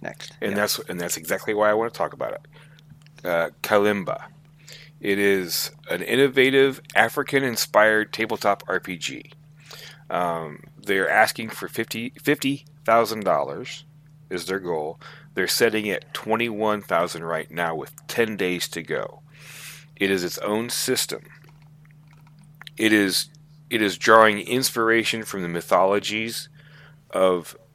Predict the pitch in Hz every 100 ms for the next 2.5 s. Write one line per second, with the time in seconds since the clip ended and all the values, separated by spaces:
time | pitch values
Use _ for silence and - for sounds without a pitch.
0 | - 80 90 98 101 - - 98 92 82
1 | - 101 101 104 110 104 - - - 95
2 | 87 85 - 87 85